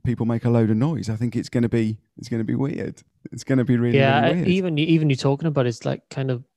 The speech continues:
Speaker 2: making me feel all funny.
Speaker 1: Where's it making you feel
Speaker 2: Not in
Speaker 1: funny?
Speaker 2: a good way.
Speaker 1: <laughs> I think,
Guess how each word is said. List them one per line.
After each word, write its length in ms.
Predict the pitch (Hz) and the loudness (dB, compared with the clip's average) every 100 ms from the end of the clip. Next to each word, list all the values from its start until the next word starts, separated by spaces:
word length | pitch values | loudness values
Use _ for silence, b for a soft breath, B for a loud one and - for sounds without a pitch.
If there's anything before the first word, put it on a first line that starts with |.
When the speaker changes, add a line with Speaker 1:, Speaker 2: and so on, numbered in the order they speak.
| _ _ | _ _
Speaker 2:
making 240 | 135 127 135 | -8 -6 -6
me 60 | |
feel 240 | 127 135 131 | -4 -4 -4
all 80 | |
funny. 440 | 123 143 143 131 104 _ _ _ _ _ _ _ _ _ _ _ _ _ _ | -4 -6 -4 -6 -10 _ _ _ _ _ _ _ _ _ _ _ _ _ _
Speaker 1:
Where's 200 | 123 120 | -2 0
it 40 | 101 | 0
making 260 | 110 113 | -2 -2
you 80 | 104 | -2
feel 100 | 156 | 0
Speaker 2:
Not 200 | 175 175 | 2 2
in 40 | - | 0
Speaker 1:
funny? 120 | 170 | -2
Speaker 2:
a 40 | 160 | 2
good 280 | 175 185 | 2 4
way. 380 | 160 135 139 196 | 4 6 6 6
Speaker 1:
<laughs> 140 | 262 262 226 247 - 240 - 233 - - 190 - 214 - 185 - - 156 _ - - - - - - 156 147 B B B B | 6 4 2 0 0 0 0 -2 0 0 0 0 -4 -2 -6 -6 -10 -10 _ -20 -20 -20 -20 -20 -6 -6 -6 B B B B
I 160 | - 190 | 0 2
think, 340 | 269 233 - | 2 -2 -10